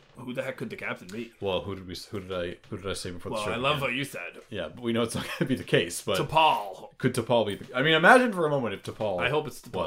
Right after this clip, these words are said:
Speaker 2: was the captain. I mean, in the novels,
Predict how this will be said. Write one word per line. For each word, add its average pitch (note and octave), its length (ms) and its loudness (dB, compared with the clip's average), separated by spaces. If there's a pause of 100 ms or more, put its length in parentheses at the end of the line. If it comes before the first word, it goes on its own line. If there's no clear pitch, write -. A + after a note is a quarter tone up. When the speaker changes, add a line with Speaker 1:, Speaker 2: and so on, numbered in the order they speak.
Speaker 2:
was - 220 -16 (240)
the - 60 -20
captain. D2+ 360 -8
I G#2+ 60 -4
mean, B2 200 -2 (300)
in A3 220 4
the G#3 80 2
novels, A2+ 760 -2